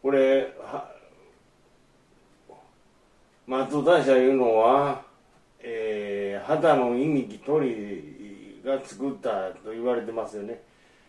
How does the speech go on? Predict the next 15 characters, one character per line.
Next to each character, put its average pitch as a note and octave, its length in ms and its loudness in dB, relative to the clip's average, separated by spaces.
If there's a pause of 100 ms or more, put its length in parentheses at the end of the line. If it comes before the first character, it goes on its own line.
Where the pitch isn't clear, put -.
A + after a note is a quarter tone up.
(140)
え A2+ 220 -8
ー、 - 20 -14
そ C#3 100 0
れ C#3+ 200 0
で、 D3 560 4
こ C#3 120 0
れ C#3 60 4
は C3+ 140 4
秦、 C3+ 280 2 (480)
秦 A#2 60 2
氏 B2+ 160 -4
の A2+ 180 -6
当 A#2 240 -2
祖 F2 180 -14
と。 - 280 -16